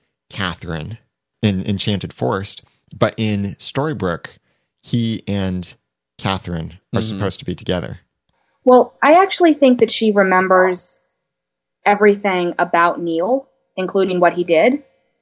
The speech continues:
Speaker 3: because the only thing for her that was changed was that she kept Henry.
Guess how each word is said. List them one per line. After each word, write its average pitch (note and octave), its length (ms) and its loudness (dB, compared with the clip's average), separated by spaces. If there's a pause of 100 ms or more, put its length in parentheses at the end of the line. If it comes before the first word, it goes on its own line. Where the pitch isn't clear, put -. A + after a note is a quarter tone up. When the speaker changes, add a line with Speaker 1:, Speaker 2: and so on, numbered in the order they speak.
(640)
Speaker 3:
because G#3+ 300 4
the G3+ 100 0
only A#3+ 320 4
thing A3 320 0
for F#3+ 160 0
her F#3 500 4 (220)
that F3 180 2
was F3 200 0
changed G3 800 0 (680)
was G3+ 180 4
that G3+ 140 2
she G3+ 160 2
kept F#3+ 300 0
Henry. D3+ 500 -2